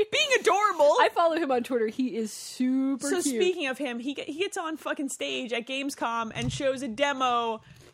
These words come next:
Speaker 2: of the fucking box mechanics for Metal Gear Solid five.
Speaker 1: That's fantastic.
Speaker 2: It was amazing. Like, "Look, you could put a pin up on the side of your box and then jump out and shoot a guy <laughs> while he's distracted because dicks."
Speaker 1: He's maybe the most adorable person I know.
Speaker 2: I want to hug him.
Speaker 1: He and my mother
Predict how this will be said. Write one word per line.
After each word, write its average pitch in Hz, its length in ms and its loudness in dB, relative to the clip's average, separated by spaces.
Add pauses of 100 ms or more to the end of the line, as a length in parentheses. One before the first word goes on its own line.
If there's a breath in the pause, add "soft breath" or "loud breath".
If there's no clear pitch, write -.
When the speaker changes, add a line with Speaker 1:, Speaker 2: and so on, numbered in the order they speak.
(160)
Speaker 2:
of 269 200 -2
the 277 140 -2
fucking 277 500 -2
box 277 460 2
mechanics 220 720 -2
for 254 160 -4
Metal 247 260 0
Gear 247 220 -4
Solid 240 360 0
five. 240 460 2
Speaker 1:
That's 180 200 -2
fantastic. 156 720 -6
Speaker 2:
It 392 280 0
was 403 180 2
amazing. 415 640 0
Like, 254 120 0
"Look, 330 240 0
you 262 60 -8
could 311 120 -4
put 349 140 0
a 320 60 -4
pin 392 200 0
up 415 140 -4
on 233 80 -4
the 294 80 -4
side 302 180 0
of 277 60 -4
your 277 100 -4
box 294 380 0
and 247 80 -4
then 247 80 -4
jump 294 220 0
out 277 120 0
and 240 80 -10
shoot 302 280 -4
a 285 140 2
guy 247 220 4
<laughs> - 0 -
while 208 160 0
he's 226 180 -6
distracted 269 560 -2
because 202 280 -6
dicks." 233 480 -4
Speaker 1:
He's 370 320 0
maybe 240 400 0
the 214 80 0
most 202 200 -2
adorable 175 340 -2
person 175 280 -6
I 147 80 -8
know. 139 80 -2
Speaker 2:
I 254 80 0
want 240 320 -8
to 233 60 -18
hug 208 260 -8
him. 170 200 -14
Speaker 1:
He 226 200 -4
and 208 80 0
my 190 120 -4
mother 165 380 -6